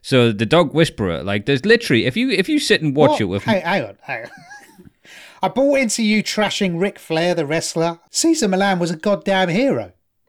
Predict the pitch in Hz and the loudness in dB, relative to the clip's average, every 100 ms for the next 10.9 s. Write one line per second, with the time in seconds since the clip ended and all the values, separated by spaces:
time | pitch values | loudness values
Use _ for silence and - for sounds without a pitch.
0 | _ 135 131 - 165 180 120 113 117 123 | _ -2 0 2 2 2 0 0 2 0
1 | 120 120 117 - 107 117 117 123 117 123 | 2 0 -4 -8 -2 0 2 0 0 0
2 | 117 139 117 123 117 92 90 110 113 104 | 0 0 0 -4 -2 -4 -2 -2 -2 -4
3 | 101 113 117 - - - 104 110 98 101 | -4 -2 -2 -4 -14 -10 -6 -4 -4 -10
4 | - 113 107 123 107 107 - - _ _ | -8 -4 -2 -2 -6 -8 -18 -20 _ _
5 | _ _ _ _ _ _ _ _ 131 _ | _ _ _ _ _ _ _ _ -20 _
6 | 123 151 - 120 123 107 - _ _ _ | -8 -8 -8 -8 -8 -10 -16 _ _ _
7 | _ - 113 113 123 147 196 269 277 - | _ -2 2 2 2 4 4 2 0 0
8 | 196 185 170 165 202 240 151 113 - 92 | -2 0 0 0 -2 0 2 2 0 -4
9 | 85 98 104 110 113 113 113 110 110 110 | -2 -4 -2 -2 0 2 2 0 0 0
10 | 110 110 127 127 208 240 202 110 | 0 0 -2 0 0 2 0 -2